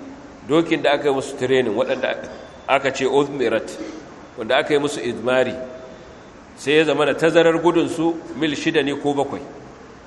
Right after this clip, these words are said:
Amma waɗanda ba a yi musu wannan training ba, sai ya zama tazarar gudunsu mil ɗaya ne. Kaga tazarar da yawa. Saboda waɗannan za su iya, waɗannan ba za su iya ba. A, Ibn Abdul Barr,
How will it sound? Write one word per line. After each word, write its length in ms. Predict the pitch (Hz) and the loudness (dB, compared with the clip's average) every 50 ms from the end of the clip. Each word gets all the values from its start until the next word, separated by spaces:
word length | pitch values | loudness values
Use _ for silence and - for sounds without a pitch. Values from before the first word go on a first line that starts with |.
| - - - - | -20 -16 -8 -2
Amma 220 | 117 120 131 147 151 | 0 2 4 6 6
waɗanda 380 | 165 190 185 185 170 165 151 139 | 6 6 6 4 2 2 2 2
ba 80 | 143 | 4
a 40 | 127 | 4
yi 60 | 139 | 4
musu 200 | 151 160 151 165 | 2 0 0 0
wannan 260 | 151 139 147 151 - - | 0 2 2 0 0 0
training 340 | 160 160 165 156 156 151 156 | 0 0 0 0 -2 -6 -6
ba, 80 | 156 147 | -6 -4
sai 120 | - 147 | -2 -2
ya 60 | 147 | -2
zama 180 | 143 151 147 147 | -2 0 0 0
tazarar 340 | 147 156 156 156 156 156 156 | 0 0 2 2 4 2 2
gudunsu 360 | 143 156 151 151 135 - 127 | 0 0 -2 -2 -2 -4 -4
mil 160 | 127 135 117 - | -6 -6 -4 -4
ɗaya 200 | 110 110 113 104 | -4 -4 -4 -4
ne. 80 | 92 - | -6 -4
Kaga 220 | - 127 131 135 131 | -4 -4 -2 -2 -2
tazarar 320 | - 143 143 143 139 139 | -4 -2 -2 0 0 -2
da 120 | - - 104 | -2 -4 -4
yawa. 200 | 107 107 98 90 - - - - - - - - - - - - | -4 -2 -4 -4 -6 -8 -14 -14 -14 -16 -18 -18 -18 -16 -12 -6
Saboda 300 | - 139 143 139 127 127 | -4 -2 -2 0 0 2
waɗannan 420 | 135 160 156 160 147 139 151 147 143 | 2 2 2 2 0 0 0 0 2
za 160 | 143 147 143 | 4 2 2
su 120 | 143 135 | 2 0
iya, 120 | 135 139 127 | 2 4 4
waɗannan 320 | 131 127 127 123 123 117 113 | 4 4 2 0 -2 -2 -2
ba 80 | 107 | 0
za 140 | 107 113 107 | 0 0 0
su 140 | - - - | 0 -4 -8
iya 220 | - 98 90 82 73 | -6 -4 -4 -4 -6
ba. 100 | 65 - - - - - - - - - - - - - - - - - 381 392 - 202 - - - - - - - - - - - - - - - - - - - - - - - - - - - - - - - - - - - - - - - - - - - - - - 233 240 233 - - - - - - - - - - - - - - | -8 -10 -12 -14 -18 -18 -18 -16 -16 -16 -16 -16 -18 -18 -18 -20 -18 -16 -16 -16 -16 -18 -18 -18 -20 -20 -20 -20 -20 -20 -20 -20 -20 -20 -20 -20 -20 -20 -20 -20 -20 -20 -20 -20 -20 -20 -20 -20 -20 -20 -20 -20 -20 -20 -20 -20 -20 -20 -20 -20 -20 -20 -20 -20 -20 -20 -20 -20 -20 -18 -18 -18 -18 -18 -18 -18 -20 -20 -20 -20 -20 -20 -12 -4 0
A, 160 | 117 113 113 | 0 2 2
Ibn 240 | 110 160 175 175 175 | 2 0 0 2 4
Abdul 360 | 185 143 147 143 - 139 131 | 4 4 4 2 0 -4 -2
Barr, 280 | 123 151 143 131 117 | 2 4 4 4 4